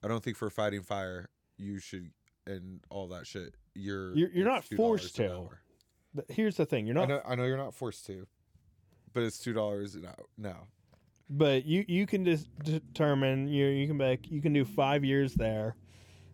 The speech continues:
Speaker 2: And i-, if you're, like, on good behavior, you can get let out early on good behavior.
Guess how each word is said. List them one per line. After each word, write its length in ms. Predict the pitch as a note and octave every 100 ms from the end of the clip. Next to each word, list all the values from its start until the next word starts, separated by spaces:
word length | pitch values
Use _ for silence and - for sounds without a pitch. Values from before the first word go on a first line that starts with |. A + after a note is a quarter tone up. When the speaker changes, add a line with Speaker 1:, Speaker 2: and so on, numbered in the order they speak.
| - -
Speaker 2:
And 320 | C3+ B2+ A#2+
i-, 140 | A#2+ C3
if 220 | C3 A#2
you're, 160 | C3+ C3
like, 160 | B2+
on 160 | C3 B2+
good 220 | A#2+ B2
behavior, 400 | B2 A#2 A#2 A#2
you 120 | A#2
can 140 | A2+ A#2+
get 220 | B2 C#3
let 180 | B2+ A#2+
out 220 | B2+ -
early 340 | C3 G3+ E3+ A2+
on 180 | A2
good 180 | G#2+ A2+
behavior. 680 | A2+ A2 A2 G#2+ A2+ A#2